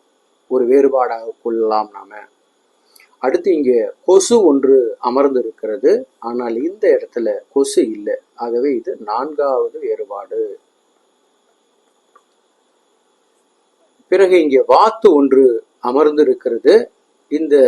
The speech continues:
வாத்தினுடைய தலைப்பகுதியில பார்க்கிற போது நீல நிறமாக இருக்கிறது, இங்க பார்த்தா பச்சை நிறமாக இருக்கிறது. இது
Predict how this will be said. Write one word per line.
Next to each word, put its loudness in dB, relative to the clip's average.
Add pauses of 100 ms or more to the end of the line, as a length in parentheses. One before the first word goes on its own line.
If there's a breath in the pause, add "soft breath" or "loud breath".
(480)
வாத்தினுடைய 0 (1120)
தலைப்பகுதியில 2
பார்க்கிற -2
போது -8 (360)
நீல 2 (100)
நிறமாக -4
இருக்கிறது, -8 (180)
இங்க -4
பார்த்தா -4
பச்சை 0
நிறமாக 0
இருக்கிறது. -10 (180)
இது -4